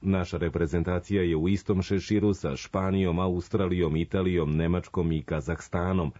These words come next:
što znači da protiv njih neće igrati. Iz ukupno tri šešira biće formirano šest grupa sa po tri selekcije na izvlačenju četrnaestog februara. Završni turnir Davis Kupa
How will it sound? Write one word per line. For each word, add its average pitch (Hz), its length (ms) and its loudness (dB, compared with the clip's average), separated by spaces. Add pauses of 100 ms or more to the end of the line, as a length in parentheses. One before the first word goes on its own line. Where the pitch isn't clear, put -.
(300)
što - 240 -2
znači 113 400 0
da 87 180 -2
protiv 80 360 -2
njih 101 360 0
neće 95 440 0
igrati. 69 520 -2 (480)
Iz 113 180 0
ukupno 82 420 0
tri 117 280 0
šešira 104 580 0
biće 80 300 -4
formirano 78 540 -2
šest 107 420 -2
grupa 98 400 0
sa 101 180 -2
po 101 140 -2
tri 123 260 -2
selekcije 85 720 -2
na 87 180 0
izvlačenju 87 720 0
četrnaestog 69 800 -4
februara. 73 580 0 (440)
Završni 78 580 -2
turnir 92 340 0
Davis 92 320 0
Kupa 95 380 -2